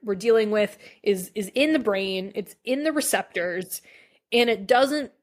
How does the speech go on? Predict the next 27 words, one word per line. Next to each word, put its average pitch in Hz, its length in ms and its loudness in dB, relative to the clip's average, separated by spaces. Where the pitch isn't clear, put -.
leave 254 760 0
the 214 380 2
receptors 220 880 0
in 214 280 0
a 196 580 0
linear 233 640 -2
way. 185 480 -4
It - 160 -2
doesn't 233 420 2
come 262 460 0
out 220 380 4
consistently. - 840 -6
So 247 180 4
if 226 100 4
you 226 120 -2
stop 254 400 2
taking 233 400 -2
the 208 100 0
drug, 240 420 4
it 208 120 4
doesn't 233 320 4
just, - 420 -2
like, 190 260 -2
lower 202 440 4
incrementally 180 840 -4
over 165 280 -6
time. 160 500 -2